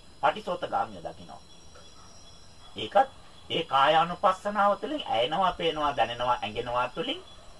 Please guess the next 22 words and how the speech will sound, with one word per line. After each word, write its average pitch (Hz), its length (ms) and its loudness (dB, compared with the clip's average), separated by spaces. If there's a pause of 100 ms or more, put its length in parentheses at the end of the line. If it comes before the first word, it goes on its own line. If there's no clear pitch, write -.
(200)
කය - 240 2
බලන 185 340 2
ක්‍රමවේදයක්. 110 680 -6 (520)
කයට 214 380 2 (140)
අනුව 349 280 4 (140)
ඇයෙනවා, 302 480 4
පේනවා, 302 440 6
දැනෙනවා, 262 360 4
ඇඟෙනවා 285 500 4
කියන 359 160 -2
බලන 311 260 4
ක්‍රමවේදයකුත් 302 720 -2
තියෙනවා. - 360 -8 (300)
ඇයි 147 200 0
මේ 208 160 0
ලෝකේ 196 340 0
රෑ 180 200 4
කිව්ව 180 280 -2
දවල්, 123 340 6 (1080)
උස - 240 -6
කිව්ව 196 280 0 (320)
පාත, - 360 4